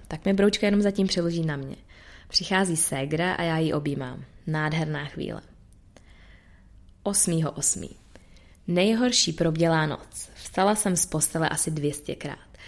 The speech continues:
William měl už pěkný hlad a chtěli mu dát příkrm. To jsem nechtěla dopustit. Tak jsem aspoň odsávala. Málem jsem si prsa utrhla. <laughs> Ježišmar, co tady píšu. Jony přijel už ráno. No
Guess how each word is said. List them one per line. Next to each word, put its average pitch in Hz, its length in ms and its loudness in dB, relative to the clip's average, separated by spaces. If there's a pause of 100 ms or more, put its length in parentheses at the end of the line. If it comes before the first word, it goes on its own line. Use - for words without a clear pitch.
(300)
William 196 320 2
měl 208 200 0
už 202 80 -4
pěkný 160 340 -2
hlad 160 320 -4
a - 40 -6
chtěli 165 240 -2
mu 165 100 0
dát 151 220 -2
příkrm. - 580 -8
To 185 120 -6
jsem 151 220 0
nechtěla 160 340 -2
dopustit. - 580 -6 (360)
Tak - 180 -6
jsem 190 200 2
aspoň 175 320 0
odsávala. 135 640 -4 (280)
Málem 175 360 4
jsem 185 180 2
si 175 140 0
prsa 156 360 -2
utrhla. 135 500 -6 (280)
<laughs> - 300 -12
Ježišmar, - 580 0
co 156 120 -8
tady 160 140 0
píšu. 156 340 -6 (540)
Jony 202 260 4
přijel 190 360 2
už 175 140 0
ráno. 143 360 -2 (360)
No 180 160 2